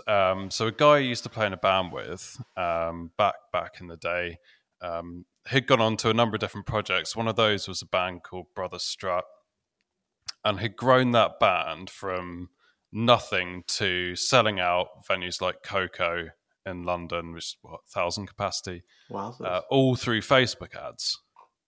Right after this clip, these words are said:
Speaker 1: So he'd grown the whole thing through Facebook ads, got it to a really good point. Um, I was like, "Oh, that'd be a really interesting bit of content to talk to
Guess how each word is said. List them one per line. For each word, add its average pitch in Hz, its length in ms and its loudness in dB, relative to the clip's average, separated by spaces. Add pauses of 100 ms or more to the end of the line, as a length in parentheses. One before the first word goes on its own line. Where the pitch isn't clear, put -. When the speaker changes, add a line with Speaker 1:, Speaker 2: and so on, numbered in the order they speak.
(160)
Speaker 1:
So 92 440 2 (380)
he'd 113 100 -2
grown 107 220 4
the 98 80 0
whole 139 200 8
thing 98 260 -2
through 92 200 -6
Facebook 90 500 -2
ads, 87 260 0
got 101 160 -2
it 92 120 -4
to 104 100 -4
a 101 60 -2
really 113 260 4
good - 220 -8
point. 87 360 -4 (580)
Um, 85 520 -4 (340)
I 101 40 -10
was 101 140 -8
like, 98 140 -10
"Oh, 92 180 -2
that'd 107 260 0
be 92 80 -4
a 87 60 -4
really 87 240 -6
interesting 87 840 -6 (480)
bit 101 140 0
of 92 80 -10
content 117 600 4
to 95 100 -6
talk 120 400 2
to 87 360 0